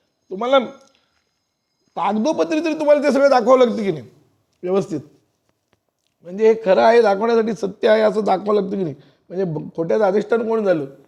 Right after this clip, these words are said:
व्यवहारात सुद्धा, वेदांत सोडून द्या, व्यवहारातलं मी उदाहरण देतो तुम्हाला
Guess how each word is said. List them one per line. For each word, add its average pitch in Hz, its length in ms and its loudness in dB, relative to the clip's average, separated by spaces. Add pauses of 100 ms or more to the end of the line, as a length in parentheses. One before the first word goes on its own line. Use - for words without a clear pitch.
(760)
व्यवहारात 190 440 -2
सुद्धा, 185 260 0 (840)
वेदांत 202 360 -2
सोडून 208 320 2
द्या, 175 100 2
व्यवहारातलं 185 520 2
मी 214 60 -2
उदाहरण 196 320 0
देतो 180 220 0
तुम्हाला 160 320 -8